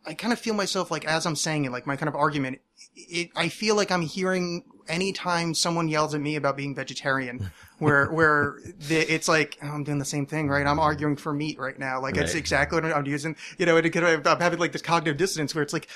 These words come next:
Speaker 1: "But I really like computers and
Speaker 2: Right.
Speaker 1: shit. Like, I, you know, I'm dating a girl from fucking New York right now, and that's
Speaker 2: Yeah.
Speaker 1: possible because of computer, like,
Speaker 2: Right.
Speaker 1: this is,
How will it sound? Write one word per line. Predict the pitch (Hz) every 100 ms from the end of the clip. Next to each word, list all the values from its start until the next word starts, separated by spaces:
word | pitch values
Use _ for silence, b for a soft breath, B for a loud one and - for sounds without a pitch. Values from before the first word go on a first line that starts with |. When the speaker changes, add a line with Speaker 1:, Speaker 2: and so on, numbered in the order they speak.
| B
Speaker 1:
"But | -
I | 330 -
really | 349 330 302
like | 285 302 -
computers | - - - 330 294 196
and | 180
Speaker 2:
Right. | 147
Speaker 1:
shit. | 175 156
Like, | 180 -
I, | 123
you | 208 - -
know, | 247
I'm | 247
dating | 285 302 262
a |
girl | 220 233 220
from | 233
fucking | - 226 226 202
New | 202
York | 196 233 240
right | 170 151 147
now, | 139 135
and | 156
that's | 202 -
Speaker 2:
Yeah. |
Speaker 1:
possible | 247 240 - 165
because | 165 196
of | 190
computer, | 196 - 247 190
like, | -
Speaker 2:
Right. | 123 85 -
Speaker 1:
this | 202 214
is, | 240 185